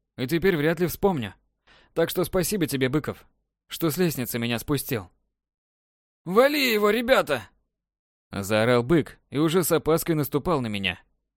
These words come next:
Его шайка из четырёх человек обступила меня полукругом. Да, хреново. Даже если я был бы мастером спорта по всем видам спорта,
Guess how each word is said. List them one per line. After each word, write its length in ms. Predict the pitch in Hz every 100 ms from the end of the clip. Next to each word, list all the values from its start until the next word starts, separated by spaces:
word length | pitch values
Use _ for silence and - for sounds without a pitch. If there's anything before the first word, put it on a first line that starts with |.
| _ _ _ _ _ _ _ _ _
Его 280 | 92 95 98
шайка 340 | - 143 135 135
из 100 | 123
четырёх 380 | 135 127 127
человек 420 | - 127 123 147 135
обступила 520 | 127 - 131 131 131
меня 260 | 123 123
полукругом. 680 | 113 131 139 135 143 98 87 _ _ _ _ _ _ -
Да, 560 | 95 95 101 92 95 -
хреново. 640 | - 123 139 117 98 92 - _ _ _
Даже 340 | 101 110 123 139
если 300 | 131 120 127
я 100 | 120
был 200 | 123 120
бы 120 | 127
мастером 500 | 147 123 - 104 98
спорта 560 | - 160 160 - 90 - -
по 120 | 156
всем 240 | 127 131
видам 240 | 127 131 139
спорта, 520 | - 127 107 95